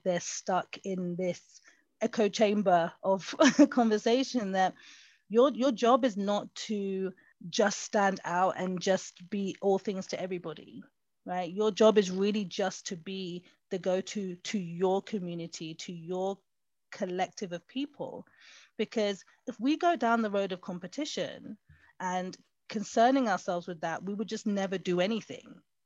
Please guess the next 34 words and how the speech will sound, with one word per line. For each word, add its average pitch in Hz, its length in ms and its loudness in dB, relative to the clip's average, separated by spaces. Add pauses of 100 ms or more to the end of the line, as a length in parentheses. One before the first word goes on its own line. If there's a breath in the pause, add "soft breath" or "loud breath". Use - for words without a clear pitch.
(260)
right? 185 120 -2
There's 196 140 0
always 247 200 4
gonna 220 160 2
be 202 80 0
people 202 220 -2
before 214 380 0
you, 202 240 -2
after 190 340 -2
you, 190 220 -4
on 175 100 -8
the 175 60 -8
same 208 260 -4
level 190 260 0
as 180 180 -2
you, 180 320 -2 (420 loud breath)
because 220 480 0 (180)
what 247 200 0
we 254 140 4
forget 208 460 -2
when 196 220 -6
we're 196 300 0 (100)
obsessing 202 520 -4
about 175 420 -2 (400)
being 190 300 0
different 175 680 -2
is 180 200 -10
that 180 280 -2
we 220 180 2
are 226 80 6
not 208 220 -2
making 202 400 -4
the 180 80 -4
decision, 175 720 -8